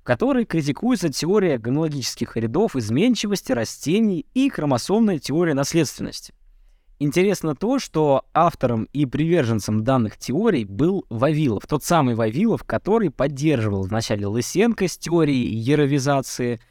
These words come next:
но потом, со временем, когда начал применять эту теорию на практике, понял, что она не даёт тех результатов, на которые он рассчитывал. И постепенно-постепенно пути Вавилова и Лысенко расходятся.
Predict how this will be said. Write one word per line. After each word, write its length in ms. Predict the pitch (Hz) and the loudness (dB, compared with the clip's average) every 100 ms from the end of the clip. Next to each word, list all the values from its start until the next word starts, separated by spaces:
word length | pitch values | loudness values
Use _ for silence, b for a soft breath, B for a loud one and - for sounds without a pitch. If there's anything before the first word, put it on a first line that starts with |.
| b b | b b
но 220 | 180 175 | 0 0
потом, 420 | - 139 - 247 | 2 -2 2 2
со 180 | - 160 | 4 2
временем, 460 | 135 196 208 175 131 | 2 2 2 2 0
когда 240 | 131 143 | 0 0
начал 300 | 147 - 123 | 0 0 -2
применять 500 | 135 151 165 147 113 | 0 0 2 0 -2
эту 140 | 110 | -4
теорию 440 | 107 143 147 107 104 | -2 0 0 0 0
на 140 | 104 | -4
практике, 540 | 98 156 220 151 131 113 | 0 0 0 -2 -4 -4
понял, 340 | 185 208 170 | 0 0 -2
что 140 | - | -2
она 140 | 143 151 | 0 2
не 220 | 120 151 | 2 2
даёт 380 | 156 165 156 - | 2 2 0 -2
тех 240 | - 117 | -6 -2
результатов, 560 | 117 113 104 190 180 - | -2 -4 -2 -2 -2 -6
на 80 | 113 | -6
которые 440 | 113 160 180 156 | -4 -2 0 0
он 140 | 135 | 2
рассчитывал. 600 | 135 131 - 104 107 - _ _ - _ _ _ _ _ _ _ _ _ - | 0 -2 -6 -8 -12 -18 _ _ -20 _ _ _ _ _ _ _ _ _ -6
И 400 | 143 160 143 120 104 _ - | 0 2 4 2 -2 _ -8
постепенно-постепенно 1300 | 139 - 139 127 254 175 131 - 180 190 220 180 160 139 | -4 -2 -4 0 0 0 -2 -4 -4 0 0 2 0 -2
пути 380 | - 175 175 135 | -4 -4 0 2
Вавилова 540 | 127 120 165 143 113 | 2 0 0 2 0
и 180 | - 151 | -2 0
Лысенко 580 | 139 120 - 233 - 127 | 0 0 0 0 0 -2
расходятся. 760 | 156 - 156 127 101 - - | -2 -4 -4 -4 -4 -12 -14